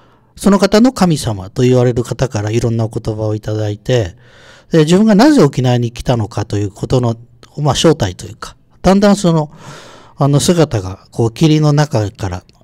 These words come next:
霧が晴れるようにですね、見えてきました。ですから、まあ、それによってちょっと、あの、実は、えー、昨日、日曜日ですけども、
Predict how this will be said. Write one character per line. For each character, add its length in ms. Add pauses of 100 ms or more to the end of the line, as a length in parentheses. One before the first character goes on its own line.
霧 220
が 100
晴 140
れ 60
る 100
よ 160
う 20
に 100
で 140
す 160
ね、 180 (500)
見 100
え 80
て 160
き 140
ま 120
し 80
た。 160 (200)
で 100
す 80
か 100
ら、 200 (480)
ま 80
あ、 20
そ 100
れ 100
に 120
よ 80
っ 20
て 160
ち 120
ょ 20
っ 20
と、 320
あ 180
の、 240
実 220
は、 240 (520)
え 800
ー、 260
昨 240
日、 300
日 240
曜 80
日 80
で 120
す 80
け 120
ど 100
も、 180